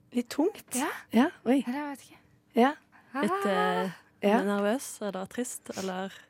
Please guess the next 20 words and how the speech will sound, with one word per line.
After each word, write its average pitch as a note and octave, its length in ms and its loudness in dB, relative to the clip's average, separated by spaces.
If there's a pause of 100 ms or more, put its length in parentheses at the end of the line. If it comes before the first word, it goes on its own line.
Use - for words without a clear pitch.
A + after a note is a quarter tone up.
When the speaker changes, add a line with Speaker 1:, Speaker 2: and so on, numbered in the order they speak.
(280)
Speaker 2:
Eh, C#4+ 280 2
nei. C#4+ 280 2 (880)
Jeg, - 240 0
nei, D4+ 260 2
jeg F4 180 4
har D4+ 100 2
ikke - 160 -4
noe E4 140 -2
sånn D4+ 220 -2
føl-, - 260 -2
jeg C#4+ 280 0
gleder C#4 340 2
meg. B3+ 200 0 (240)
Jeg D4 120 0
Speaker 3:
Ja, D#4 40 4
Speaker 2:
gleder D#4 140 6
Speaker 3:
det G#3+ 100 4
er G#3+ 80 4
Speaker 2:
meg. B3+ 120 0
Speaker 3:
jeg. - 60 -16